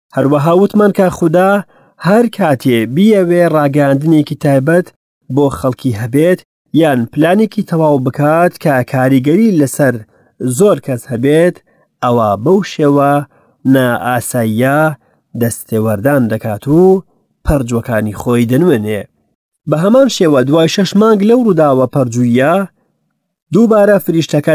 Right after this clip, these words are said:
دەردەکەوێتەوە بۆ کچێک لە ناسیرا بە ناوی مەریەم. جوبرائیلی فریشتە لەلایەن خوداوە پەیامێکی گرنگی پێڕادەگەێنێت کە لە موژدەی ئەو فریشتەیەوە ئەوەمان تێبینی کرد کە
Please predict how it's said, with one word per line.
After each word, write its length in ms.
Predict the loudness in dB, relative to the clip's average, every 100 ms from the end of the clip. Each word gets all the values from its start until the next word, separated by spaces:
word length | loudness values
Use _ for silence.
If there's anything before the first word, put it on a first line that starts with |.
| 0
دەردەکەوێتەوە 840 | 0 -2 -2 0 0 -2 0 2 2 0
بۆ 100 | 0 -2
کچێک 340 | -4 -4 -2 0 0
لە 100 | 2 2
ناسیرا 520 | 0 -2 0 0 0 -6 _ _ -8 0
بە 80 | 2
ناوی 340 | 2 0 -2 -2 0
مەریەم. 380 | 0 0 0 -4 _ _ _ _ _ _ _
جوبرائیلی 560 | 0 2 2 2 2 2
فریشتە 440 | 0 -2 0 0 0 0 -4 _ _ -2
لەلایەن 400 | 2 2 2 2 0
خوداوە 400 | -2 0 2 2 2
پەیامێکی 560 | 0 2 0 0 0 0
گرنگی 460 | 0 0 0 -2 -2
پێڕادەگەێنێت 920 | -2 0 0 0 0 2 2 2 0 -4
کە 180 | -4 -2 -6 _ _ _ -4 0
لە 120 | 0 2
موژدەی 440 | 2 0 0 -2 -2
ئەو 140 | 0 0 0
فریشتەیەوە 800 | -2 -2 -2 -2 0 2 2 0 -2 -6 _ _ _ -6
ئەوەمان 420 | 0 2 2 2 0
تێبینی 500 | -2 -4 -2 -2 -2 -2
کرد 260 | 0 0 -2 _ _ _ _
کە 100 | -4